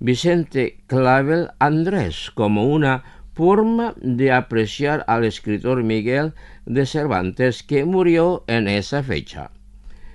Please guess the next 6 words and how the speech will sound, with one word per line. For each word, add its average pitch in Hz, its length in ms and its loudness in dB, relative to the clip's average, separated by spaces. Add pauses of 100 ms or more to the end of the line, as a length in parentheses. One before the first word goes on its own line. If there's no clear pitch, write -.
(260)
En 113 220 2
mil 151 180 6
novecientos 143 580 0 (120)
noventa 131 580 2
y 135 60 2
nueve 220 580 2